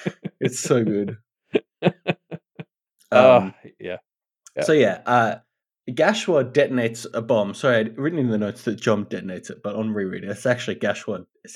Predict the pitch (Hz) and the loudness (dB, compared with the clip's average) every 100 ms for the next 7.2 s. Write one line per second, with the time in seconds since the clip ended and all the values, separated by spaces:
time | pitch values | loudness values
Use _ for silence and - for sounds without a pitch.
0 | - 110 - 156 151 117 113 98 90 117 | -10 -6 2 4 4 0 -2 -2 -6 -6
1 | 107 101 - 104 98 95 - 104 98 - | -4 -4 -4 -6 -6 -10 -10 -8 -8 -6
2 | 110 - _ _ _ - - _ _ - | -8 -8 _ _ _ -20 -20 _ _ -2
3 | 110 98 90 92 - _ _ _ _ - | 0 0 -4 -12 -14 _ _ _ _ 0
4 | 117 113 123 117 110 101 107 98 90 - | 2 2 -2 0 0 0 -4 -4 -8 -6
5 | 101 95 110 107 123 98 90 - _ _ | -4 -6 -10 -10 -8 -8 -10 -18 _ _
6 | - 131 117 117 131 123 120 147 139 127 | -4 -2 0 -2 0 0 0 0 0 2
7 | 120 120 | 0 -2